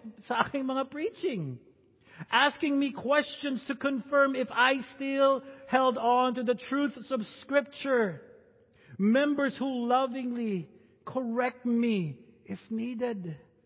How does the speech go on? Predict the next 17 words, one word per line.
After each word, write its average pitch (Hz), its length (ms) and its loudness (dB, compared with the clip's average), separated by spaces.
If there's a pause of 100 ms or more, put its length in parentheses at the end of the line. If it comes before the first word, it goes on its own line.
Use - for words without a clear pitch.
(880)
Because 208 300 -2
of 240 100 -4
that, 247 140 0
I 214 120 0
felt 190 300 -6
love. 254 260 -8
Because 208 260 -2
of 202 140 -4
that, 220 200 0
I 208 160 2
know 220 320 2
that 220 140 -4
our 220 160 0
church 240 380 -8
is 190 140 -6
growing 170 920 -4 (340)
in, 190 300 -4